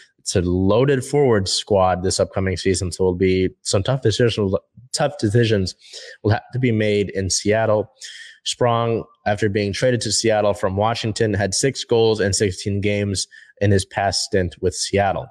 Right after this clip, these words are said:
So after weeks of not having anything Kraken related, we finally got some news to look at.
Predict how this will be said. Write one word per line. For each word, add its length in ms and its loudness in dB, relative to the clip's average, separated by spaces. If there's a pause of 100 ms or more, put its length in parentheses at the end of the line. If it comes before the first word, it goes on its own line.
(100)
So 340 0 (1400)
after 240 0
weeks 340 2
of 80 -2
not 160 -2
having 300 0
anything 320 -2
Kraken 400 -4
related, 400 -2
we 100 -2
finally 380 0
got 200 0
some 220 -4
news 280 2
to 40 -8
look 240 -2
at. 200 -2